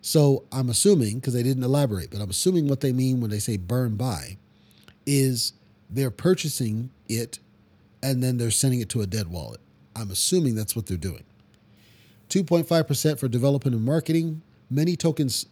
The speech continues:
suck, frankly, at having a dev wallet or a marketing wallet. Good to see that.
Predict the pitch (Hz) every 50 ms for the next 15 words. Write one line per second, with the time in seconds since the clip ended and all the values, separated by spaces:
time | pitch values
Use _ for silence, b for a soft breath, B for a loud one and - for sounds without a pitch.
0 | _ _ _ _ - - - - 160 165 170 - - - - - - 151 156 143
1 | - 156 151 131 101 110 123 131 120 127 120 117 107 101 92 87 95 117 127 131
2 | 131 127 127 - _ _ _ _ - 98 117 117 117 127 117 110 95 92 90 95
3 | 104 113 - - 139 131 123 117 113 120 127 143 165 - _ B B B B B
4 | B B B B B - 131 123 110 - 127 113 107 139 156 165 - - _